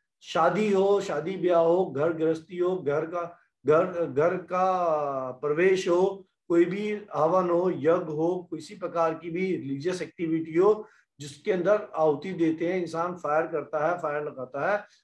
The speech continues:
वो सारी activity अनिल से होती है। जब इंसान कहता है, "मेरे घर में शुभ कार्य नहीं हो रहा, शुभ occasions नहीं आ रहे,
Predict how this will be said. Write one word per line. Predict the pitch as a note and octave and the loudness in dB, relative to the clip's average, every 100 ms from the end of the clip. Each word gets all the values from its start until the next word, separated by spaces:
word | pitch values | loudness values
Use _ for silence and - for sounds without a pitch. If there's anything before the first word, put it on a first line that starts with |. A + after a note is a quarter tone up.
| _ | _
वो | F#3+ | -4
सारी | F#3 E3 F3 A#3+ | -2 2 4 6
activity | G#3+ - F3 D#3+ G3 | 4 2 -6 -2 0
अनिल | E3+ E3 | 0 0
से | D#3+ C#3 | -4 -4
होती | E3+ | 0
है। | F#3 | 0
जब | F3+ | 0
इंसान | D#3+ D3 F3+ F#3+ | -4 -4 -4 -4
कहता | F3 C#3+ F#3 | -6 -6 -8
है, | F3+ | -6
"मेरे | E3 E3+ | -4 -4
घर | C#3 B2+ | -6 -8
में | C#3 G3 G#3 _ _ _ | -6 -6 -8 _ _ _
शुभ | - A3 | 0 0
कार्य | A3 F#3 F3 | 2 0 0
नहीं | D#3+ D#3+ | 0 -2
हो | D3+ D3 | -2 0
रहा, | F#3+ | 0
शुभ | G3 F#3+ E3+ E3+ | 0 -4 -6 -8
occasions | D3 D#3 C#3+ E3 E3 | -6 -4 -4 -4 -8
नहीं | D3+ C#3+ | -8 -6
आ | C3 | -4
रहे, | C3+ F#3+ G3 | 0 -2 -2